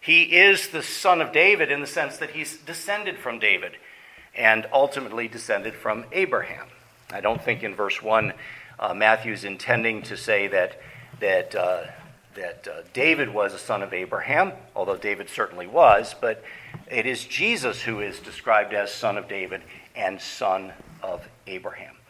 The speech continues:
There are a number of kings and perhaps some other individuals that Matthew also chose to exclude from his genealogical list here in chapter one. Again, not because Matthew was mistaken or uninformed or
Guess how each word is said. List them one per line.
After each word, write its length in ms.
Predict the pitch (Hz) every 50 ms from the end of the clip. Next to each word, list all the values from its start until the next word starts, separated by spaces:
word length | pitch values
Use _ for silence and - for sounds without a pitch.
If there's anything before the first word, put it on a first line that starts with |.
| - - - - - - -
There 180 | - 175 185 208
are 60 | 196
a 40 | 180
number 300 | 175 180 180 180 180 165
of 180 | 147 139 - -
kings 400 | - 175 170 170 190 180 - 147
and 140 | 143 131
perhaps 420 | 120 131 143 135 143 143 143 139 -
some 160 | - 143 127
other 220 | 143 147 147 143
individuals 680 | 139 131 135 - - 143 147 127 131 135 131 120 - -
that 140 | 131 123 -
Matthew 400 | 127 131 135 139 139 - 135 131
also 300 | 147 175 180 - - 147
chose 380 | 127 - 160 160 156 135 123
to 100 | - 147
exclude 640 | 127 117 - - - - 196 202 185 165 143 127 117 - - - - - - -
from 260 | - - 143 135 131 127
his 340 | 123 147 143 143 123 120
genealogical 720 | - - 135 131 135 131 123 123 117 117 117 117 - 117 113
list 300 | 135 170 165 - - -
here 260 | 117 104 98 110 120
in 140 | 117 113 113
chapter 400 | - - 113 101 - - 117 107
one. 380 | 95 87 87 87 92 127 143 - - - - - - - - - - - _ _ -
Again, 340 | 160 151 190 185 170 156 156
not 260 | 175 196 220 220 -
because 320 | 233 - 214 214 170 139
Matthew 460 | 151 160 156 165 170 - 180 185 180 170
was 500 | 147 143 135 139 135 123 - - - - - -
mistaken 720 | 120 117 117 - - 156 160 170 170 - 175 170 160 151 - -
or 180 | 113 117 120
uninformed 840 | 123 127 127 123 120 117 - - 151 147 165 165 170 170 170 - - - - - - _ _ _ _
or 240 | - 104 104 98 95